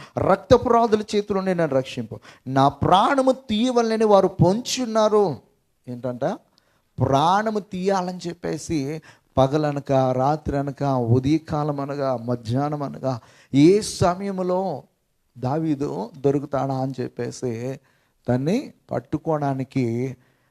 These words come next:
మరి చాలామంది సైన్యం ఏం చేస్తున్నారన్నమాట, తన కోసము వెతుకుతున్నటువంటి రోజులు అనమాట ఆ రోజులు. మరి తను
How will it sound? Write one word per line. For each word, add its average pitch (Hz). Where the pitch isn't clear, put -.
మరి 113
చాలామంది 190
సైన్యం 147
ఏం 147
చేస్తున్నారన్నమాట, 131
తన 117
కోసము 117
వెతుకుతున్నటువంటి 117
రోజులు 120
అనమాట 107
ఆ 107
రోజులు. 98
మరి 196
తను 180